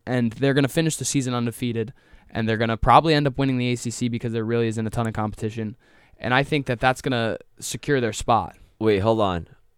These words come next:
Speaker 2: I, I thought you meant f-, I thought when you said fall out, I thought you meant lo-, like, fall out of the playoffs,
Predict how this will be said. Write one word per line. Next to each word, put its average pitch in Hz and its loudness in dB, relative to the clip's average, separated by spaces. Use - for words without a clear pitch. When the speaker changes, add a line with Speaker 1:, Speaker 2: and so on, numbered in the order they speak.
Speaker 2:
I, 98 2
I 131 10
thought 156 8
you 135 2
meant 117 4
f-, - -20
I - 2
thought 190 8
when 147 4
you 131 0
said 131 4
fall 131 4
out, 110 8
I 123 6
thought 139 6
you 127 0
meant 110 2
lo-, 104 2
like, 110 4
fall 117 8
out 110 10
of 104 4
the 87 2
playoffs, 85 2